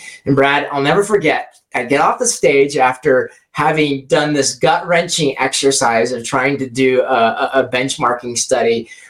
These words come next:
with fifty different companies on fifty different chart of accounts and hoping that I got something of value out of the data. And I'll never forget the very first words out of your mouth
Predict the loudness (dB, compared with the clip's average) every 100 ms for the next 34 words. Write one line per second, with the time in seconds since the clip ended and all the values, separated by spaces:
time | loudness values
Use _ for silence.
0 | -6 2 2 2 2 2 2 0 0 -2
1 | -4 -4 0 0 0 -2 -2 -2 0 2
2 | 2 0 -2 -2 -8 -2 0 0 -4 -4
3 | -6 -4 -2 -2 -4 -10 -4 2 2 2
4 | -2 2 0 2 0 2 0 0 -2 -8
5 | _ -10 0 4 4 2 -2 -2 -2 0
6 | 0 0 0 2 2 2 0 0 -2 -2
7 | 0 2 0 -2 -2 0 0 2 2 2
8 | 2 0 -2 -8 -2 2 4 4 2 0
9 | 0 2 4 4 2 -2 0 0 2 2
10 | 0